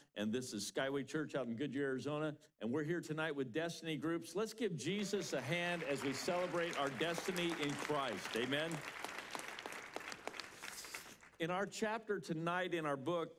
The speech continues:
it's called Destined for Ministry. And did you know that God has a call for ministry in each and every one of our lives?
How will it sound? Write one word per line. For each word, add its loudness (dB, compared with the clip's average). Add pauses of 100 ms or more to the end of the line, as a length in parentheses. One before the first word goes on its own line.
it's -2 (140)
called 0
Destined 0
for 0
Ministry. 0
And 2
did 0
you 2
know 2
that -2
God 2
has 0
a -2
call 0
for -2
ministry 0
in -2
each -4
and 2
every 2
one 2
of 0
our 2
lives? 0